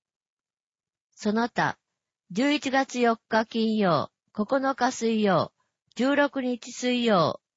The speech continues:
のいずれか一日の午前十時に、青少年相談センターで開催の登録説明会に参加必須。証明写真持参。問い合わせ、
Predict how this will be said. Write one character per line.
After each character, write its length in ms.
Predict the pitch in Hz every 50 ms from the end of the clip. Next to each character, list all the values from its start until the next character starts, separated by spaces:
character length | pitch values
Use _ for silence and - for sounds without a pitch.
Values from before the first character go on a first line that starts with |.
| _ -
の 240 | 160 175 175 165 - -
い 100 | - 180
ず 140 | 180 226 254
れ 160 | 262 277 269
か 160 | - 240 240
一 320 | - - 226 - 247 247
日 320 | 226 233 233 - - 214 190
の 220 | 170 151 131 - _ _ _ _ _ _ -
午 180 | 214 254 277 254
前 260 | 269 233 214 190 175
十 260 | 165 196 226 226 214
時 180 | 190 170 165 151
に、 220 | 147 143 123 - _ _ _ _ _ _ -
青 240 | - - 277 285 294
少 240 | - 285 277 277 269
年 260 | 247 233 208 190 180
相 280 | - - 233 240 240 240
談 240 | 240 233 233 269
セ 180 | 254 - 233 226
ン 80 | 202 196
タ 200 | - 156 156 151
ー 40 |
で 240 | 139 139 139 139 - -
開 200 | - 202 202 202
催 300 | 202 - 196 185 185 175
の 240 | 175 170 170 170 - _ _ _ _ _ _ _ -
登 240 | 247 262 277 269 277
録 120 | 277 -
説 300 | - 269 254 247 - 254
明 240 | 240 254 254 226 220
会 260 | - 175 165 160 151
に 200 | 143 139 - -
参 320 | - - - 220 226 240 233
加 180 | - 220 208
必 440 | 220 - 214 175 - - - - 147
須。 120 | 147 - - _ _ _ _ _ _ _ _ _ _ _ _ _ _ _
証 300 | - - 269 285 285 285
明 220 | 277 277 277 277 262
写 200 | - 262 254 269
真 300 | - - 170 156 143 - -
持 160 | 143 175 190
参。 360 | - - 185 170 160 151 143 - _ _ _ _ _ _ _ _ _ _ _ _ _ _ _ _ _ _ _ _ _ _ -
問 240 | - 262 269 277 262
い 40 |
合 120 | 254 247 233
わ 120 | 226 226
せ、 300 | 233 - 190 185 175 -